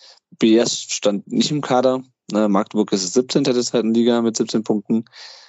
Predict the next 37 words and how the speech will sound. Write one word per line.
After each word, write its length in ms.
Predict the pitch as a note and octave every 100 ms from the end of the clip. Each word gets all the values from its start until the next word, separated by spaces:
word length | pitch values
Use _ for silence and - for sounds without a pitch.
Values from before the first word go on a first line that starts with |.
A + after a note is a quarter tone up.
| _ _ -
Und, 480 | A#2 A2 G#2 G2+ F#2+
äh, 200 | G2 F#2
Matteo 320 | F2+ - G#2+
Klimowitz 540 | A2 A#2+ B2 A2+ - -
saß 340 | G2+ G#2+ G#2
im 100 | G#2+
gleichen 300 | G2 G2+ A2+
Spiel 260 | - - G#2+
neunzig 280 | G#2 - A#2
Minuten 200 | G#2+ G#2
auf 140 | G2
der 100 | G2
Bank. 300 | F#2+ B2+ D#3+ _ _
Was 120 | A2
ich 60 | -
ganz 140 | A2
interessant 400 | - G#2+ A#2+ C3+
fand, 160 | C#3 B2
ist, 160 | -
dass 100 | A2+
man 100 | G2+
jetzt 100 | G2
überlegt, 400 | G2 F#2 G#2+ - _ - -
ähm, 280 | G#2 G2 - _ _
beide 280 | F#2+ F#2+ G2
zurückzuholen, 800 | - A2 - C3 A#2 A#2+ B2+ B2 _ _ _ - - - -
weil 220 | F#2 E2
ich 100 | -
glaub, 180 | - -
die 100 | G2
haben 140 | G2
zusammen 500 | F2+ F2+ F#2+ F#2+ - _ -
zehn 200 | G#2 G2+
Minuten 220 | F#2 G#2
gespielt 360 | G2 - A2
in 80 | A2+
dieser, 320 | G#2+ A2 A2